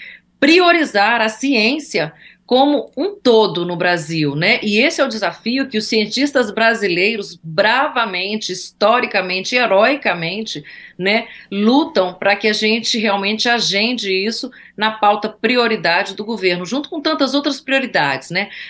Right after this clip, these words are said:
Reforma tributária, reforma administrativa,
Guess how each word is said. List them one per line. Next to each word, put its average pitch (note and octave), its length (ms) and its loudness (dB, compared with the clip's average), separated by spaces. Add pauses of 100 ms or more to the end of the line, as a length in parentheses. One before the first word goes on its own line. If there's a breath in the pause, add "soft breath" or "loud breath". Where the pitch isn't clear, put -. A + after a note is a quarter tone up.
Reforma A3+ 420 0
tributária, F#3 680 0
reforma G3 440 -4
administrativa, F3+ 1120 -2